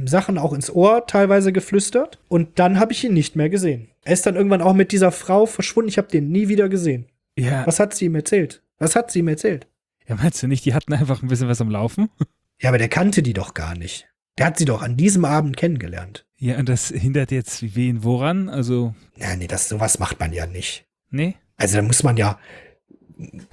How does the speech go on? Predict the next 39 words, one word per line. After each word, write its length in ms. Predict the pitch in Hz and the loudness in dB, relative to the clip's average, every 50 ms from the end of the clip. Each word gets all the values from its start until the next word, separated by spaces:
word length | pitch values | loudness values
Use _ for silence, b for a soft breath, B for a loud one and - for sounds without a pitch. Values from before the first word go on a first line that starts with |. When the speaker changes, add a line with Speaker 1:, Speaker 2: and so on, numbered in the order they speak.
| - - | -16 -10
Speaker 1:
äh, 160 | - 90 - - - _ | -10 -10 -10 -10 -18 _
da, 180 | - - - - - - - | -10 -8 -8 -8 -8 -12 -12
ich 280 | - 107 - - - | -12 -10 -8 -8 -2
bin 140 | - 120 117 | -2 0 2
mir 100 | 123 131 | 2 4
nicht 180 | 131 147 143 - | 4 4 4 4
sicher, 280 | - 160 - 180 160 | 2 4 4 2 0
ob 120 | 147 135 - | 0 -2 -2
die 100 | 143 131 | 0 0
Gegenseite 380 | 143 139 147 143 143 147 143 | 2 2 2 4 2 2 2
sich 160 | 147 139 123 | 0 -2 2
wussten, 340 | 156 160 151 - - 151 143 | 2 2 2 2 0 0 0
wie 60 | 139 | 0
sie 180 | 135 127 147 139 | 2 2 2 2
heißen. 400 | 135 147 156 165 160 - - 82 | 4 4 4 2 2 0 -4 -6
Also 220 | - 101 98 95 | -12 -12 -12 -10
da 80 | 90 98 | -8 -6
muss 180 | 113 143 - - | -4 -4 -2 -2
man 140 | 135 120 | -2 -2
ja 80 | 120 107 | -2 -2
erstmal, 260 | 120 - - 135 110 90 | -2 -2 -2 -2 -4 -4
erz-, 300 | 104 - - - - - - 117 | -8 -8 -6 -6 -6 -6 -6 -6
bis, 200 | 123 123 - - | -6 -6 -6 -6
bis 180 | - 127 - | -6 -4 2
sowas 360 | - 196 226 247 196 - - | 2 4 4 4 2 0 0
passiert, 460 | - 170 151 - - 165 143 113 - B B B B B B B B | -2 -2 -2 0 0 0 0 0 -4 B B B B B B B B
muss 160 | - 165 160 | 0 0 4
man 120 | 190 175 170 | 4 4 4
sich 120 | 160 - | 4 2
ja 80 | 160 135 | 2 2
erstmal 280 | 131 165 - - 202 | 2 2 2 2 2
ein 40 | 165 | 2
bisschen 240 | 160 160 - 170 156 | 2 2 2 2 2
besser 220 | 147 135 - 135 | 2 0 -2 -4
kennenlernen. 540 | 123 - 104 92 90 85 85 85 85 85 87 - | -6 -6 -8 -10 -10 -12 -16 -16 -16 -16 -8 -4
Speaker 2:
Ach 80 | 180 180 | -2 -2
so, 140 | - 156 | 0 0
ist 140 | 160 180 - | 0 0 0
das 140 | 170 - - | 0 -2 -2